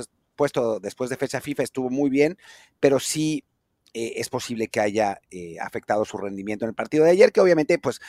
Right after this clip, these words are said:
no lo pierden por, por Edson, ni muchísimo menos. Se ve que en general el rendimiento no fue muy bueno, pero sí es una derrota dolorosa contra un rival al que le tienen que tratar de ganar para quedar encima de ellos en, en la liga, ¿no? Porque es un, un rival más o menos del mismo nivel.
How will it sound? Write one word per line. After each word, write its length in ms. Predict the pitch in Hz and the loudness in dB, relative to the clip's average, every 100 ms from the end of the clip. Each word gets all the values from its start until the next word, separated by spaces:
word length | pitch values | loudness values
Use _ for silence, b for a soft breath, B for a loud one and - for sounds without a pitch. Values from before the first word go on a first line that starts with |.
| B - | B 0
no 140 | 139 | 6
lo 100 | 160 | 6
pierden 340 | - 151 139 131 | 6 4 4 0
por, 240 | 113 104 | -4 -8
por 320 | - 107 104 - | -6 -8 -6 -6
Edson, 300 | 139 - 131 | -4 -2 -4
ni 100 | 120 | -4
muchísimo 400 | 113 - 151 151 | -6 -6 -2 0
menos. 320 | 175 165 196 | 0 -2 -4
Se 280 | - - 85 | -8 -12 -12
ve 120 | 101 | -12
que 80 | 113 | -12
en 60 | |
general 500 | 101 107 107 120 147 | -10 -8 -4 0 2
el 80 | 127 | 0
rendimiento 420 | 104 101 107 120 | -2 -10 -8 -6
no 140 | 123 117 | -6 -2
fue 100 | 135 | 0
muy 140 | 151 | 2
bueno, 260 | 156 156 185 B B _ | 2 2 -2 B B _
pero 160 | 123 | -2
sí 180 | 123 156 | 2 2
es 100 | 151 | 2
una 120 | 156 | 6
derrota 320 | 143 131 127 139 | 6 4 4 4
dolorosa 400 | 123 120 120 143 | 4 4 0 -2
contra 240 | 117 120 | -2 0
un 80 | 127 | 0
rival 300 | 139 143 156 | 2 4 4
al 120 | 135 | 2
que 180 | 135 110 _ _ _ _ - | -2 -6 _ _ _ _ -2
le 140 | 135 | 0
tienen 300 | - 170 185 | 4 2 2
que 100 | - | -2
tratar 440 | - 123 - 156 | 0 4 6 6
de 120 | 151 143 | 6 4
ganar 380 | 139 139 151 | 4 2 0
para 160 | - 123 | 2 0
quedar 220 | 135 131 | 4 4
encima 440 | 135 - 139 143 135 | 2 0 0 2 4
de 160 | 127 | 4
ellos 320 | 123 127 117 | 2 0 -2
en, 220 | 110 98 - | -6 -10 -14
en 140 | 104 104 | -14 -12
la 80 | 101 | -4
liga, 260 | 123 104 | -4 -4
¿no? 100 | 101 | -6
Porque 240 | 123 120 127 | -8 -6 -6
es 140 | - | -2
un, 200 | 131 120 | -4 -4
un 120 | 123 | -4
rival 200 | 127 120 | -2 -2
más 160 | 123 117 | -4 -4
o 20 | |
menos 160 | 120 107 | -4 -6
del 100 | 98 | -8
mismo 180 | 104 104 | -10 -12
nivel. 260 | 82 92 | -12 -18